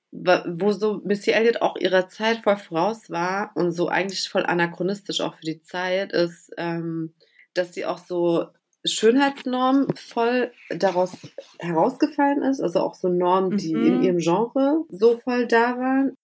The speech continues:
Speaker 1: Es gab natürlich auch Rapperinnen wie so Queen Latifah oder Roxanne Shante, die nicht, die überhaupt nicht so auf Sexy Image und Pretty Privilege und so gesetzt haben, aber, äh, Missy macht ja eine ganz andere Musik als die. Also sie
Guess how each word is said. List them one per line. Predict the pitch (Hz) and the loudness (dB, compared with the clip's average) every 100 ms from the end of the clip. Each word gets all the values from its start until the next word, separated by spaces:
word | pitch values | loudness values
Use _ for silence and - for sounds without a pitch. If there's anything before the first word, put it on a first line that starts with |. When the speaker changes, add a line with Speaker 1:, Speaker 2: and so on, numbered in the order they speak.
| _ _ - | _ _ -4
Speaker 1:
Es | 180 175 | -4 0
gab | 185 214 | 0 0
natürlich | 214 202 - 175 170 - _ _ | -2 -6 -2 -2 -2 -8 _ _
auch | - - 170 | -12 -10 0
Rapperinnen | 180 175 175 170 165 165 160 | 0 0 -4 -2 -2 -4 -6
wie | 165 | -6
so | 156 156 | -4 -4
Queen | - 170 156 | -4 -6 -4
Latifah | 156 156 - 180 | -4 -6 -6 0
oder | 160 | 2
Roxanne | 151 156 - 156 | 2 -2 -4 -6
Shante, | 151 156 156 - 170 | -4 -8 -8 -2 -2
die | 165 156 147 | 0 -2 -2
nicht, | 156 160 156 - - - - - | -2 -2 -2 -8 -18 -20 -20 -6
die | 165 | 0
überhaupt | 160 165 | 2 0
nicht | 165 - | -4 -2
so | 151 | -2
auf | 151 | -2
Sexy | - 160 - | -6 -8 -4
Image | 156 160 156 | -2 0 -2
und | - 151 | -4 -6
Pretty | 156 160 | -8 -12
Privilege | - 196 208 170 | -8 -2 0 0
und | 165 | -6
so | 151 147 | -6 -6
gesetzt | 151 160 - 175 | -4 -4 -4 -6
haben, | 175 | -4
aber, | 151 156 160 156 - - _ | -2 2 2 0 -8 -20 _
äh, | - 165 170 | -2 2 4
Missy | 185 214 - 208 | 4 2 2 0
macht | 208 | 0
ja | 202 | 0
eine | 185 165 | 0 2
ganz | 180 175 | 0 -2
andere | 170 160 | 0 0
Musik | 160 151 175 - | 0 -2 -4 -2
als | 139 135 - | -4 -6 -10
die. | 123 - 143 _ _ _ _ - | -10 -8 -12 _ _ _ _ -2
Also | 151 | 0
sie | 156 160 | 2 0